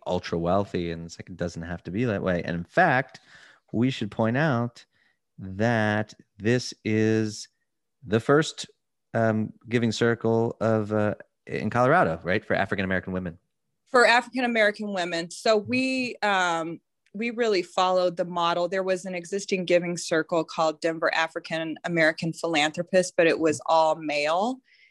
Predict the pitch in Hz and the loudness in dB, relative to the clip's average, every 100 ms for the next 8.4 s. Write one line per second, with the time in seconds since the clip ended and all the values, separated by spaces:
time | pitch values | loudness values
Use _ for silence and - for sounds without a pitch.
0 | 110 95 190 190 202 208 180 190 185 180 | -6 0 2 4 4 4 2 0 0 -2
1 | 170 170 170 170 180 165 170 185 170 170 | 0 0 -2 -4 -2 -2 -2 -6 -4 -4
2 | 160 165 180 175 170 170 170 170 165 160 | -4 -2 2 6 6 4 0 -2 0 0
3 | 170 170 - 190 185 185 170 165 165 165 | -4 -10 0 4 4 4 0 0 0 0
4 | 160 - - 180 175 165 160 160 156 151 | 0 -6 -14 -6 -4 0 2 6 6 4
5 | - 165 165 160 160 - 170 160 160 165 | 2 0 2 0 -4 -8 -8 -6 -2 -2
6 | 156 165 156 156 156 156 160 165 - 165 | -2 -2 0 2 2 0 -4 -6 -2 2
7 | 156 151 156 156 156 165 - 160 160 156 | 4 2 0 0 -2 -4 -2 -4 0 0
8 | 156 - 156 165 | 0 -2 -4 -6